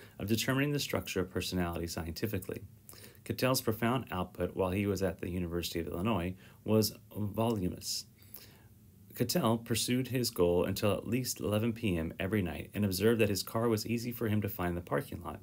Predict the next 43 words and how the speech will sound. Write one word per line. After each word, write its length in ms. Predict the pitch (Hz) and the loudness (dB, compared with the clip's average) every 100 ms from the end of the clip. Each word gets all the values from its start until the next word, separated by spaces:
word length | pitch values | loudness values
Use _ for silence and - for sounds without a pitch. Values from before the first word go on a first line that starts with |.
| - | -12
because 320 | 113 107 117 101 | -10 -4 -4 -2
it 60 | |
was 120 | 92 | -2
the 100 | - | -2
only 200 | - 87 | -4 -4
one 220 | 80 76 85 | -4 -4 -6
left. 340 | - - - - - - - - - - - - | -8 -12 -20 -20 -20 -20 -20 -20 -20 -20 -20 0
Throughout 220 | 117 127 | 2 4
his 120 | 139 | 4
seventy-year 480 | - 110 107 92 85 | 6 6 6 4 2
career, 460 | - 90 101 165 - - - | 0 0 2 2 0 -8 -6
Cattell 320 | - - 113 | -2 2 0
published 360 | 110 117 110 - | 0 0 0 0
more 120 | 95 | 0
than 100 | 90 | 0
four 240 | 90 - 160 | 2 4 4
hundred 240 | 151 110 | 4 -2
fifty 280 | 101 92 - | -4 -4 -6
professional 540 | - - 110 107 110 - | -6 -2 0 0 -2 -2
articles 480 | 85 87 85 82 - | -4 -2 -4 -4 -2
and 120 | 101 | 2
more 160 | 101 101 | 2 2
than 120 | 98 | 0
forty 320 | - 95 90 | 0 2 2
books. 460 | 80 76 - - - - - - - - - | 0 -6 -6 -10 -10 -18 -20 -20 -20 -20 -6
In 120 | 95 | 2
nineteen 260 | 104 104 107 | 4 4 2
fifty-three, 680 | 101 90 92 127 110 101 104 - - | 0 -4 -4 0 2 2 -2 -12 -6
Cattell 340 | - - 135 117 | -4 0 2 6
wrote 180 | 113 | 6
an 140 | 104 - | 6 2
essay 360 | 110 - 82 | 2 2 2
on 180 | - 98 | 2 0
the 80 | 95 | 0
psychology 680 | - 101 - 127 127 - - | -2 -2 -2 0 0 -2 -2
of 120 | 104 | -2
the 100 | 101 | 0
researcher, 580 | 107 120 82 76 - - - - - | 2 2 0 -4 -6 -10 -16 -20 -4
which 200 | 127 113 | -2 2
won 220 | 123 131 | 4 4
the 140 | 123 | 4
Winter 600 | 107 101 - 131 139 143 117 - | 2 0 -2 0 0 0 -2 -2
Gr-, 220 | 101 98 | -2 -2